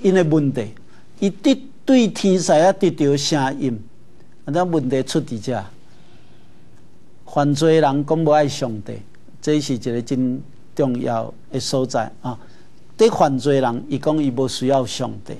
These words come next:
所以你看伊两个囝婿，甲罗德讲啥？讲伊是咧滚笑哦，伊咧讲罗德是咧滚笑。确实，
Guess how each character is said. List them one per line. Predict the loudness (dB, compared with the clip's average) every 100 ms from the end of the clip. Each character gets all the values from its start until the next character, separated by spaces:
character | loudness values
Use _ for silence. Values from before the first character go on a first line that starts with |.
| -14 -16 -16 -16 -16 -16 -16
所 | -4 4 6
以 | 6
你 | 6 2
看 | 4 4 6
伊 | 2
两 | 2
个 | 0 0
囝 | 2 2
婿， | 2 0 -2 -10 -16 -16 -16 -16 -12 -2
甲 | 0
罗 | 2 2
德 | 0
讲 | 0 2 2
啥？ | 2 0
讲 | 0 -2 -2
伊 | -4
是 | -2 -4
咧 | -6 -6 -12 -2
滚 | 4 6 6
笑 | 4 2 0 -6 -8
哦， | -6 -6 -6
伊 | -2
咧 | 0
讲 | 2 4 4
罗 | 4 4
德 | 4 2
是 | 2 -2
咧 | -2
滚 | 2 2 2
笑。 | 0 -4 -6 -14 -14 -14 -14 -2
确 | -2
实， | 0 0 0